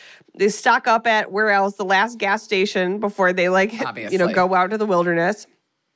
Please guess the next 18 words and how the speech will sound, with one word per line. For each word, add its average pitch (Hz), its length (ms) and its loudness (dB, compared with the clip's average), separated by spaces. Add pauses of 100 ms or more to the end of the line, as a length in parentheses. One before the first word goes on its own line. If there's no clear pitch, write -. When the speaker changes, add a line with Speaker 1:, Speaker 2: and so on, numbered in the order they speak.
(440)
Speaker 1:
And 214 180 0
everyone's, 381 300 2
like, 392 120 -2
kinda 247 180 0
joking 208 340 0
and, 190 80 0
like, 185 120 -2
poking 202 280 -2
fun 330 140 2
at 277 100 -2
Wendy 208 340 0 (380)
because 233 340 -4 (160)
Wendy 262 480 0
told 208 560 2
the 208 140 0
other 202 160 0
girl, 180 180 0
Samantha, 185 680 -4